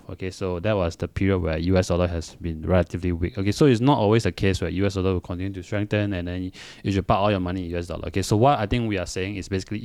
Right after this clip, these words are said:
if you have U S fund lying around, okay, you can sweep it into that cash account earning higher rate.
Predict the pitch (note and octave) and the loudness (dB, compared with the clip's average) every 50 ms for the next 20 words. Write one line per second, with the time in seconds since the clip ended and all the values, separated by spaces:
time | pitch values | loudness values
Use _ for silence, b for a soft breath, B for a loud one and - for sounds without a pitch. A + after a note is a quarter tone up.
0 | A#2 B2 A#2+ G2 G#2 G#2 F#2+ F2+ F#2+ F#2 E2+ F2 F#2 G2 G2+ G2+ G2+ - - - | -4 -4 -4 -2 -4 -4 -4 -4 -4 -4 -4 -2 -2 0 2 2 0 -2 -4 -2
1 | - G#2 G2 F#2 F2+ F2 F2 F2+ F#2+ F#2+ G2 G2+ - _ - F#2+ F2+ E2+ F2+ G2 | 0 0 0 0 -2 -6 -6 -6 -8 -10 -12 -14 -16 _ -12 -10 -6 -2 0 0
2 | G#2 F2 D#2 b b b b b b b b b G2 F2+ - G2 F#2+ F#2 - - | 0 0 -2 b b b b b b b b b -12 -8 -6 -6 -6 -8 -8 -10
3 | G#2 F#2+ G#2+ G2+ G2+ - - - - - - - A#2+ G#2+ - A2+ G#2 - - G#2+ | -6 -4 -4 -4 -4 -8 -10 -14 -14 -12 -4 -4 -4 0 2 0 0 0 -4 -6
4 | G2 F#2 F#2+ E2+ E2+ E2 - _ - - A2+ A2 - A2 G2 - G#2+ G#2+ - - | -4 -4 -2 -2 -2 -4 -6 _ -2 2 2 4 2 2 -2 -2 -4 -4 -4 -4
5 | G2+ G2+ G#2+ G#2+ G2 F#2+ F#2 F2+ F#2 G2 - - | -4 -2 -2 -2 0 0 0 2 0 0 -2 -4